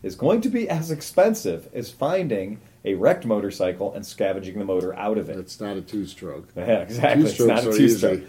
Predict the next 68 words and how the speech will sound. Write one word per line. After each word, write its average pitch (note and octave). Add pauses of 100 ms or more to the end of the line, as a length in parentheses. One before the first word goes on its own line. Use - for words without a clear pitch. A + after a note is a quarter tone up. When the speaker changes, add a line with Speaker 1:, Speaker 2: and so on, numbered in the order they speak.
(120)
Speaker 1:
It's -
a C#4+
two-stroke, A#3
we'll E3
take D3
care C3
of A#2
that A#2
all G#2+
day A2
long, A2
but G#2+
the B2
Speaker 2:
Yeah. C3+
Speaker 1:
likelihood C#3
of A2+
you B2+
having A#2
a G#2
coolant B2+
problem G#2+
with F#2+
your G2
two-stroke G#2
Speaker 2:
Yeah, G2
Speaker 1:
is -
Speaker 2:
it's F#2+
very G#2+
Speaker 1:
pretty D#4
Speaker 2:
low. C#4
Speaker 1:
minimal. A3+ (680)
Speaker 2:
That's -
Speaker 1:
There B3
are -
a -
Speaker 2:
the A#2
Speaker 1:
few -
of -
Speaker 2:
water G3+
Speaker 1:
those B2+
Speaker 2:
bu-, A#2+
Speaker 1:
out G2+
there. G#2+
Speaker 2:
water A#2+
buffalo. G2
Speaker 1:
Ah, D3
R B2+
V B2
P G2+
S. G#2
You D3+
got C#3+
Speaker 2:
Yeah. F#2+
Speaker 1:
some, A2+
you A2
know, F2+
you G#2+
got D3
some G#2 (380)
R A2+
Zs G2+
and G2
stuff F#2
out F#2
there F2+
Speaker 2:
Yeah. F2+
Speaker 1:
that F2+
are F#2